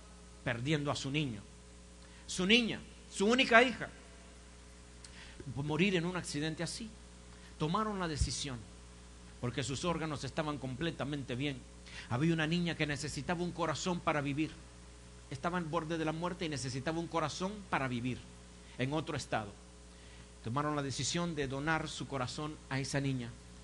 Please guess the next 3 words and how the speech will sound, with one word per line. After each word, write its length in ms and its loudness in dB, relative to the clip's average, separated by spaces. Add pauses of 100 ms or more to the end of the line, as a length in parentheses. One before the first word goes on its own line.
(640)
Inmediatamente 840 2
hicieron, 460 -2 (360)
¿verdad? 360 -2